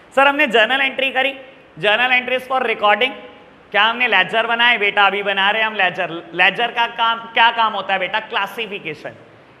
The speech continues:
एक account से related सारी की सारी journal entry को एक जगह पे लिखना, कैश से रिलेटेड सारी ट्रांजैक्शन को एक जगह पे लिखना। ये देखो, ये मैंने classification करा cash की entry का, ठीक है ना?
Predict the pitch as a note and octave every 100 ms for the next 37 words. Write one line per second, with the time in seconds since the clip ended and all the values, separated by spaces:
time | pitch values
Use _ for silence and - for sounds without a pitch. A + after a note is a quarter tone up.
0 | _ A3 C4+ E4 - - A#3+ B3 A#3+ B3+
1 | C#4+ - C#4+ C4+ A#3+ A3+ A3 C4 B3 -
2 | - A3+ A#3+ C#4+ - C4 - G#3 A#3 A#3+
3 | F#3 G#3 A#3 A3 G3 G3+ A3+ A#3+ A3+ G3+
4 | G3+ D#3 E3+ E3+ F#3 F3 D3+ D3+ B2+ -
5 | - - - C4 B3 D#4 C#4+ - C#4+ C4+
6 | B3 C4 C4 B3+ G#3 B3+ B3 A3+ G#3 G3+
7 | G3+ A#3 A#3 A#3+ F#3+ F#3+ - A3+ A3 F#3+
8 | G#3 A#3 G#3 F#3 A3+ A#3 A#3 B3 A#3+ A3+
9 | - A#3 G#3+ A3 G3+ G3 G3 F3+ G#3 G3+
10 | G3 F#3+ - F#3 E3 D#3+ D3 A#2+ G#2+ -
11 | - - - - - - - - - -
12 | - - - - B3+ B3 B3+